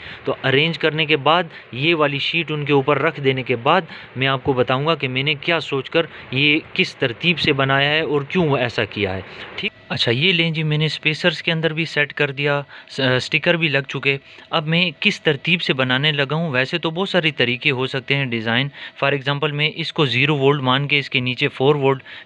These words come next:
फिर यहाँ से जुड़ के इधर आए तो, अ, एट वोल्ट, एट वोल्ट, इसके नीचे ट्वेल्व वोल्ट, फिर यूँ नीचे से जुड़ के इधर आएगा सिक्सटीन, फिर इसके नीचे,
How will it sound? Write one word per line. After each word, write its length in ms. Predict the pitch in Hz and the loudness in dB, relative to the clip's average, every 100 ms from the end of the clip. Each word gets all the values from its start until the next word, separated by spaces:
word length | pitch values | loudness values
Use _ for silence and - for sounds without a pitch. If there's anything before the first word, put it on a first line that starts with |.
| - | -2
फिर 120 | 139 | 0
यहाँ 280 | 123 120 143 | 2 0 0
से 140 | 143 | -2
जुड़ 220 | 120 131 | -4 -4
के 160 | 135 139 | 0 0
इधर 200 | 135 131 | 2 0
आए 140 | 123 | 0
तो, 180 | 127 123 | 0 -2
अ, 460 | 143 - - _ 113 113 113 120 | -4 -12 -20 _ 2 4 4 2
एट 240 | 139 156 | 0 0
वोल्ट, 280 | 139 135 139 - - - | 0 -2 -2 -12 -20 -2
एट 180 | 139 139 | -2 0
वोल्ट, 260 | 131 139 - | -2 -2 -4
इसके 300 | 147 - 131 | -8 -4 -4
नीचे 360 | 131 131 135 113 - | -2 -2 -2 -2 -2
ट्वेल्व 260 | 143 147 | 0 0
वोल्ट, 260 | 135 135 131 - - - - | -2 -4 -6 -16 -20 -20 -2
फिर 240 | 151 147 | -2 -2
यूँ 300 | 127 127 151 | -4 0 2
नीचे 300 | 147 143 160 | 4 2 2
से 140 | 143 139 | -2 -2
जुड़ 180 | 120 127 | -4 0
के 160 | 139 | 0
इधर 160 | 139 123 | 2 2
आएगा 220 | 120 117 | 2 -2
सिक्सटीन, 500 | - 117 - 135 143 - - - - | -2 -6 0 0 0 -2 -18 -16 -4
फिर 120 | 143 | -4
इसके 480 | 123 151 - 151 143 | -2 -8 -4 -2 0
नीचे, 360 | 135 123 143 | -2 -2 -2